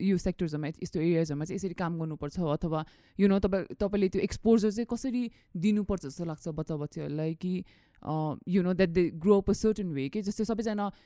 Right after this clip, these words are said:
बाहिर मात्र गएर अथवा बाहिर मात्र labor गरेर देशै नफर्किने, होइन?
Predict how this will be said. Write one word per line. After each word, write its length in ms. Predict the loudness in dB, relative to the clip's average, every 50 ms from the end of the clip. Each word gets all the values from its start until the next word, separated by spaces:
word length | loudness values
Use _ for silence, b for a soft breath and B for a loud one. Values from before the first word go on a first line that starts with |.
| b b 4
बाहिर 280 | 6 8 8 8 6
मात्र 200 | 4 0 0 0
गएर 340 | 0 2 2 2 4 4 4
अथवा 320 | 2 2 2 2 0 0 4
बाहिर 240 | 4 4 4 4
मात्र 200 | 2 0 0 2
labor 320 | 2 4 4 4 2 2 0
गरेर 440 | 0 0 -2 0 0 0 0 0 -2 b b b b b b
देशै 240 | 4 4 4 6 4
नफर्किने, 640 | 4 4 2 2 0 -2 -2 -4 -4 -4 -2 -2 -2
होइन? 360 | -2 -4 -4 -4 -6 -8